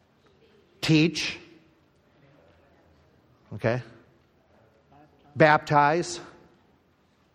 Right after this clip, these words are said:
What do you think the other one is? The second, teach, teaching them all things. Okay, so, "Go ye therefore." The word "teach" in the origi-, in the, uh, English right there,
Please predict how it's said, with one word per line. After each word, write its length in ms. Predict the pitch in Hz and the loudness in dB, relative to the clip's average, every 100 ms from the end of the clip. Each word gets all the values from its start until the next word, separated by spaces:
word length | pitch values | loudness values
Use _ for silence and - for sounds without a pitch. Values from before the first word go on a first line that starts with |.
| _ _ _ _ | _ _ _ _
What 120 | 139 | -2
do 40 | 135 | 0
you 60 | |
think 160 | 139 123 | 0 0
the 100 | 127 | 0
other 140 | 127 | 0
one 100 | 117 | -2
is? 240 | 92 67 - - _ _ _ _ _ _ _ _ _ _ _ _ _ _ - | -8 -12 -18 -20 _ _ _ _ _ _ _ _ _ _ _ _ _ _ -6
The 100 | 143 | -4
second, 440 | - 208 196 165 | 2 2 2 -8
teach, 480 | - 180 117 - - - | -2 -2 -2 -8 -14 -6
teaching 320 | - 160 165 | 0 0 0
them 140 | 147 143 | 0 0
all 100 | 135 | 0
things. 220 | 110 95 | -2 -2
Okay, 240 | 160 151 - - - | 0 0 -2 -14 -16
so, 300 | - - 170 | -6 4 4
"Go 240 | 143 151 185 | 6 4 4
ye 100 | 220 | 4
therefore." 540 | 196 175 - 175 170 - - - | 4 2 2 2 0 -2 -18 0
The 80 | 151 | 2
word 340 | 143 165 208 | 4 2 2
"teach" 360 | - 240 240 233 | 0 0 0 0
in 120 | 185 | 0
the 160 | 160 143 | 2 2
origi-, 360 | 139 156 160 | 2 2 0
in 220 | 156 151 139 | 0 0 2
the, 200 | 135 135 | 2 4
uh, 280 | 127 120 123 | 4 2 0
English 400 | 175 196 170 - | -2 0 0 0
right 200 | 131 127 | 0 0
there, 320 | 113 104 107 | -2 -2 -4